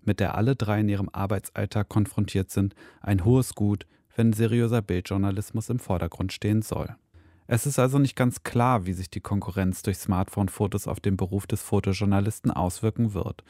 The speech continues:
In einem Punkt aber herrscht bei den drei Fotografie-Profis Einigkeit. Der Beruf des professionellen Pressefotografen wird trotz des Smartphones in naher Zukunft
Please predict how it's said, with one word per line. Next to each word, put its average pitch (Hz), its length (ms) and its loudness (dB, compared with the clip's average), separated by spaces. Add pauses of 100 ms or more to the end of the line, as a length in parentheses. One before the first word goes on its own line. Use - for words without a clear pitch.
(400)
In 95 120 4
einem 127 300 4
Punkt 92 340 -2
aber 110 360 0
herrscht 113 340 -2
bei 127 120 0
den 127 180 2
drei 117 240 -2
Fotografie-Profis 123 1200 -4
Einigkeit. - 720 -6 (500)
Der 95 80 2
Beruf 101 380 2
des - 160 -2
professionellen 104 720 0
Pressefotografen 104 1120 -2 (320)
wird - 160 -2
trotz - 420 -2
des - 200 -4
Smartphones 95 680 0
in 110 60 2
naher 95 240 2
Zukunft - 480 -4